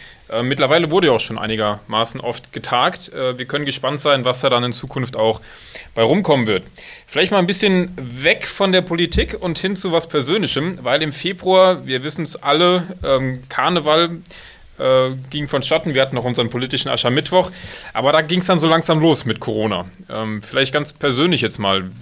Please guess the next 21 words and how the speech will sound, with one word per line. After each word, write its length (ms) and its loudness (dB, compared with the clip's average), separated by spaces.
wie 180 2
hast 220 -2
du 80 -2
das 320 0
wahrgenommen 480 0
oder 180 2
wann 160 2
war 120 2
für 120 -4
dich 140 -2
der 160 -2
Zeitpunkt, 600 -2
wo 60 -6
du 140 -4
gesagt 240 0
hast, 120 -8
„Oh, 140 0
da 160 2
passiert 380 -8
grad 140 -6
irgendwas“? 440 -8